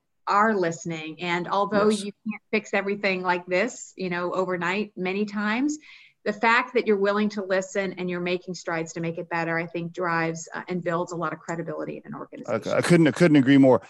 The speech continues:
Speaker 2: Seven hundred store plus seven hundred plus store chain, right?
Speaker 1: Yes.
Speaker 2: When you, when you pull a store manager aside and spend ten minutes with them, which I know your time is super valuable running that size of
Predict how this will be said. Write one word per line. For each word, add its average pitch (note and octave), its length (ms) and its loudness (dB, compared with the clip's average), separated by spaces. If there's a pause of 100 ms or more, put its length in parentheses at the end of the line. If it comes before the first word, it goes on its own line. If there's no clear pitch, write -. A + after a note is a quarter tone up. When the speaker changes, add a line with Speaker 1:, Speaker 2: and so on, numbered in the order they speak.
(140)
Speaker 2:
Seven F#3+ 280 4
hundred E3+ 320 4
store E3+ 640 2
plus D#3+ 300 2
seven D3 240 -2
hundred D3 260 0
plus D3+ 240 0
store D3 360 -2
chain, C3 560 -2
right? A#2 320 -4 (480)
Speaker 1:
Yes. F#3+ 260 -4
Speaker 2:
When C3+ 240 4
you, F3 460 4
when D3 240 2
you F#3+ 160 2
pull F3+ 280 0
a D3+ 40 0
store D#3 240 -2
manager C#3+ 400 -2
aside D3+ 420 -2
and A2+ 180 -14
spend C3+ 360 0
ten C3 180 2
minutes C3 240 2
with C3+ 140 -2
them, C3+ 100 2
which A#2+ 160 -2
I A#2 100 -2
know B2 200 2
your A#2+ 160 0
time A#2+ 240 -2
is G2 100 -6
super A#2+ 220 -6
valuable A2+ 440 2
running A2+ 300 -2
that G#2+ 180 -4
size G2+ 300 -2
of G#2 40 -10